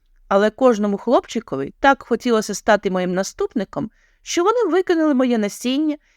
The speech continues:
і виростили інше. Але я не шукав гарного садівника. Я шукав чесного хлопчика, якому зможу довірити державу. Ти єдиний, чесно намагався виростити моє зварене насіння.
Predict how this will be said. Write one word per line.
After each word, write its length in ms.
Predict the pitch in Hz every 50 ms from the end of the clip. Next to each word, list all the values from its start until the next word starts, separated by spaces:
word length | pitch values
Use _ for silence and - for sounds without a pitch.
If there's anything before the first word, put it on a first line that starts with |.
| _ _
і 120 | - 254 262
виростили 580 | 247 311 359 392 381 349 - _ 339 330 320
інше. 600 | 294 - - 190 180 160 156 147 - - - 165 165 _ _ _ _ _ _ _ _ _ _ _
Але 220 | - 277 294 339
я 120 | 349 370 370
не 120 | 381 370
шукав 440 | - - 370 - - 311 247 196 196
гарного 380 | 185 202 190 185 185 175 180 170
садівника. 680 | - 202 175 202 202 214 226 226 - - 170 139 - - _ _ _ _ _ _ _ _
Я 240 | 165 170 240 320 349
шукав 360 | - - 214 - 160 156 -
чесного 480 | - - 320 339 - - 349 349 349 302
хлопчика, 680 | - 302 294 277 226 180 - - - - - - - - _ _ _ _ _ _
якому 360 | 196 196 - 233 220 208 202
зможу 400 | 180 180 202 247 311 330 269 254
довірити 440 | 185 190 196 220 247 262 247 - 240
державу. 560 | 208 233 233 220 165 160 156 156 151 - - - _ _ _ _ _ _ _ _ _ -
Ти 80 | 339
єдиний, 640 | 339 381 381 269 202 208 202 190 170 147 135 151 190 _ _ _ _
чесно 400 | - - 311 359 339 - - 262
намагався 580 | 240 226 220 214 208 247 262 240 - - 240 208
виростити 680 | 190 220 247 262 254 240 - - - 254 - 247 233 - - _ _ _ _ -
моє 220 | 214 226 226 220
зварене 460 | 185 190 202 208 202 208 202 196 190
насіння. 600 | 190 190 190 - - - 185 165 151 135 131 131